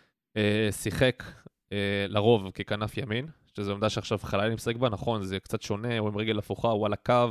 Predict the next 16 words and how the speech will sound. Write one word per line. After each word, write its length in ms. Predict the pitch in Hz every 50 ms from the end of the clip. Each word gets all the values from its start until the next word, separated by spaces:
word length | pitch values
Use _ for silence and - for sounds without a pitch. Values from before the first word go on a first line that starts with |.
| 104 104 98
הפריסה 340 | 98 - - 104 98 113 113
שלו 140 | - 123 107
שונה, 280 | - 107 107 110 107
יכול 120 | 101 - 107
להיות 80 | -
שהוא, 140 | - 104 104 101 -
הוא 160 | - 107 101
קצת 200 | - - 104 -
יותר 200 | 101 - 107 104
לאמצע, 540 | 104 107 117 120 113 - 131 123 123 123 117
חלילי 320 | - - 101 107 107 107
יותר 200 | 104 98 - 110 107
ב-, 240 | 107 107 104 101 101 101 - _ _ _ _ _ _ _ _
יותר, 260 | - - - 113 110 110
אה, 180 | 110 107 101
מרווח. 600 | 101 101 95 104 101 98 117 131 139 147 - -